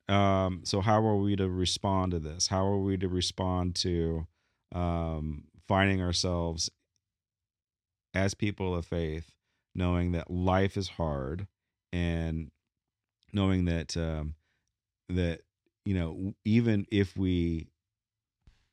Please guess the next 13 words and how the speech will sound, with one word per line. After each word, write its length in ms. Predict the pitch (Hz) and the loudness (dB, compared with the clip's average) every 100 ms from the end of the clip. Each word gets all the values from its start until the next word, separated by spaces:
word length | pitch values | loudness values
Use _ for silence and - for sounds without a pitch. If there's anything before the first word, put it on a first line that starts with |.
| _ - | _ -6
work 240 | 98 117 113 | 4 4 4
really 240 | 107 98 | 4 4
hard, 560 | 95 92 90 87 87 92 - _ _ _ _ - | 4 4 4 4 0 -4 -10 _ _ _ _ -4
um, 380 | 92 90 82 - _ _ _ _ _ _ 95 | 0 0 -2 -8 _ _ _ _ _ _ -2
as, 500 | 90 85 85 85 - _ _ _ _ _ _ _ _ _ _ _ _ _ _ _ _ _ _ _ _ - | 0 0 -2 -4 -6 _ _ _ _ _ _ _ _ _ _ _ _ _ _ _ _ _ _ _ _ -8
as, 340 | 92 87 85 87 | -4 -2 0 -2
uh, 260 | 82 78 - | -2 -6 -10
Solomon 500 | - 107 95 92 87 | -4 0 2 2 0
says, 300 | 85 85 82 - | 0 -2 -2 -4
it's 160 | 101 104 | -4 0
all, 520 | 95 92 90 85 - _ _ _ - | 2 2 2 -2 -8 _ _ _ -8
it's 120 | 95 | -6
all 400 | 98 92 87 87 | -2 0 0 -2